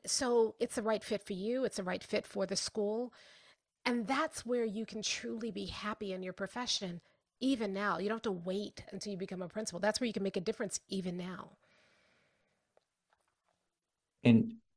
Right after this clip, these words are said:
Speaker 2: I can imagine some people out there saying, "Well, in my district, if I don't do this, then I won't get the job."
Speaker 1: I mean,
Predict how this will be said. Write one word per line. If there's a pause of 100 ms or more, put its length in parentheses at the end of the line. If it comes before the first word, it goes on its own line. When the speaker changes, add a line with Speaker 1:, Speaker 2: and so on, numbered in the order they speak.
(120)
Speaker 2:
I
can
imagine
some
people
out
there
saying, (400)
"Well, (340)
in
my
district,
if
I
don't
do
this,
then (220)
I
won't
get
the
job." (2250)
Speaker 1:
I
mean,